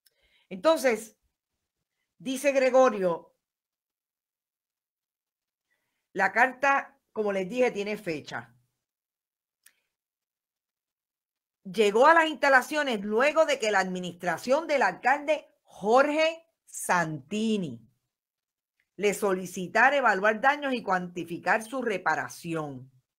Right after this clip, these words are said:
Antes de que llegara al taller, la aeronave sufrió un incidente que le causó daños severos y visibles, inhabilitándola de vuelo. Es decir,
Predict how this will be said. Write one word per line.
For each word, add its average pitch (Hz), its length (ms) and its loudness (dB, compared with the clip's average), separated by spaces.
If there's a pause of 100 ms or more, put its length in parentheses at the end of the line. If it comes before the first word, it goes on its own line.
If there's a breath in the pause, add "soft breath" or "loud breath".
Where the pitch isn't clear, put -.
(1040)
Antes 320 640 -2
de 196 140 -4
que 180 140 -6
llegara 160 320 -2
al 214 120 -4
taller, 262 440 0
la 185 140 -2
aeronave 160 680 -2
sufrió 170 340 -8
un 175 60 -8
incidente 220 540 -6
que 208 80 -6
le 170 100 -4
causó 220 480 -8
daños 143 320 -12
severos 262 380 -2
y 196 40 -6
visibles, 233 520 -6
inhabilitándola 170 880 -6
de 143 80 -12
vuelo. 127 480 -12 (1120)
Es 277 240 0
decir, 220 440 -2